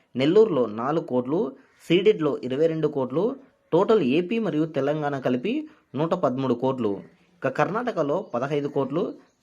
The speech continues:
తమిళనాడులో ఆరు కోట్లు, కేరళలో జీరో పాయింట్ ఫైవ్ క్రోడ్స్, హిందీ బెస్ట్లో పదహైదు కోట్లు,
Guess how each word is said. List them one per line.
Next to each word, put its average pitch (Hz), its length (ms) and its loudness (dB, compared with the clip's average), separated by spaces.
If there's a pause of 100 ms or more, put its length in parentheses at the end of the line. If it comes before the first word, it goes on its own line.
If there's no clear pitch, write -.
తమిళనాడులో 160 680 0 (120)
ఆరు 131 200 0
కోట్లు, 147 440 0 (480)
కేరళలో 170 640 2 (160)
జీరో 143 240 0
పాయింట్ 156 320 -4
ఫైవ్ 143 280 -2
క్రోడ్స్, 180 540 0 (560)
హిందీ 208 240 2
బెస్ట్లో 147 600 0 (140)
పదహైదు 147 360 2
కోట్లు, 165 480 -2